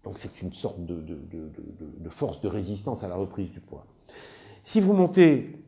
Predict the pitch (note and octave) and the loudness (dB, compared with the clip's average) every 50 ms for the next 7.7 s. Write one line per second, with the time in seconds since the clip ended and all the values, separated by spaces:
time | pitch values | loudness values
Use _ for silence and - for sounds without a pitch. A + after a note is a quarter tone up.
0 | - _ _ _ _ _ - - A#2+ G#2+ G#2+ - F3+ D3 G2+ G2+ G#2+ G#2 G#2+ A#2+ | -20 _ _ _ _ _ -8 -6 -6 -6 -2 2 2 2 2 2 0 0 2 2
1 | A#2+ A#2 A#2 A2+ - - - - - - - _ _ _ _ _ _ _ _ - | 2 2 2 0 -2 -6 -10 -16 -18 -20 -20 _ _ _ _ _ _ _ _ -20
2 | _ _ _ _ _ _ _ _ _ _ _ _ _ _ _ _ _ _ _ _ | _ _ _ _ _ _ _ _ _ _ _ _ _ _ _ _ _ _ _ _
3 | _ _ _ _ _ _ _ _ _ _ _ _ _ _ _ _ _ _ _ _ | _ _ _ _ _ _ _ _ _ _ _ _ _ _ _ _ _ _ _ _
4 | _ _ _ - - C#3+ _ _ _ - - - G2+ G2+ F2+ A2+ A#2+ A#2+ A#2+ A#2+ | _ _ _ -20 -20 -20 _ _ _ -20 -12 -8 -8 -4 0 2 4 4 4 4
5 | A#2+ A2+ G2+ F#2+ A2 G#2+ A2 G#2 G2 - - A2 F#2+ - - G#2 G2 A2 G2+ F#2+ | 4 2 2 0 0 0 0 -2 -4 -4 -6 -6 -4 -4 -4 -2 0 0 0 0
6 | F#2 - - - - D#3+ C3+ A2+ - - - - - - - - _ - F#2+ F#2 | -2 -6 -4 4 6 8 8 8 6 0 -6 -14 -18 -20 -20 -18 _ -6 -4 -4
7 | F2+ F#2+ E2+ - - G#2+ G2 G2 G2+ A#2 B2+ D3+ E3 | -4 -6 -8 -6 -4 -2 -2 0 2 2 2 0 0